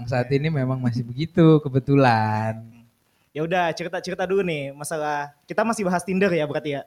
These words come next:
Speaker 2: Tinder dan sejenisnya.
Speaker 1: Iya, pokoknya
Speaker 2: Ada
Speaker 1: intinya
Speaker 2: nggak?
Speaker 1: ha-, eh, gimana cara ngedekatin cewek
Speaker 2: Nah.
Speaker 1: saat pandemi.
Speaker 2: Iya, benar.
Speaker 1: Gitu.
Speaker 2: Coba-coba
Speaker 1: Plat-,
Speaker 2: pengalamannya dulu nih.
Speaker 1: platformnya kan beda-beda. Kayak lu pakai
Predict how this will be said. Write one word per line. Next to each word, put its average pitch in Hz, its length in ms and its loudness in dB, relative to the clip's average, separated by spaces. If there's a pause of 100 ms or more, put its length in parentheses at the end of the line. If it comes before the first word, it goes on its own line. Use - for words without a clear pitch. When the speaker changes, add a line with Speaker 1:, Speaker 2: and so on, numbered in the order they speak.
Speaker 2:
Tinder 160 320 -2
dan 151 160 -6
sejenisnya. 143 720 -6 (420)
Speaker 1:
Iya, 110 380 6
pokoknya 214 320 8
Speaker 2:
Ada 254 80 6
Speaker 1:
intinya 277 240 10
Speaker 2:
nggak? - 120 0 (380)
Speaker 1:
ha-, 160 220 6 (160)
eh, 170 480 6 (240)
gimana 170 320 2
cara 185 240 6
ngedekatin 170 680 4
cewek 131 560 4
Speaker 2:
Nah. 131 460 -12
Speaker 1:
saat 165 420 2
pandemi. 139 680 2
Speaker 2:
Iya, 143 320 -2
benar. 143 240 -6 (240)
Speaker 1:
Gitu. 90 320 -10 (380)
Speaker 2:
Coba-coba 156 400 0
Speaker 1:
Plat-, 131 100 -6
Speaker 2:
pengalamannya 170 460 4
dulu 156 220 -6
nih. - 120 -20
Speaker 1:
platformnya 135 640 4
kan 170 160 4
beda-beda. 120 640 6 (380)
Kayak 113 280 4
lu 147 220 8
pakai 117 400 2